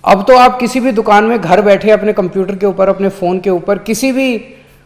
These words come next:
दुकान के अंदर जाके उसकी सारी दुकान खंगाल सकते हैं, उसके सारे products देख सकते हैं, कितने type के products हैं, कितनी, किस किस्म की डाइ-, वो available है, सब कुछ देख सकते हैं उस दुकान के अंदर घर बैठे बैठे आप।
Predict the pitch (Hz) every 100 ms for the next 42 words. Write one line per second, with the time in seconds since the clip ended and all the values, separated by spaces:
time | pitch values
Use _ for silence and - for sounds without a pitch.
0 | _ _ - 165 202 208 220 226 220 226
1 | 196 202 240 233 254 - 202 226 247 247
2 | 240 226 202 160 151 147 - 131 123 _
3 | _ _ _ _ _ _ 202 202 254 214
4 | 220 269 254 240 240 185 180 - 165 -
5 | 170 170 226 254 220 220 220 233 220 202
6 | 202 208 208 202 196 202 226 220 247 -
7 | 240 220 220 208 208 170 180 180 165 190
8 | 175 - 170 175 175 180 185 185 - -
9 | - - 226 226 269 208 180 175 - -
10 | - - _ 226 _ _ - 175 160 180
11 | 160 160 156 135 135 131 156 147 135 139
12 | 131 127 135 131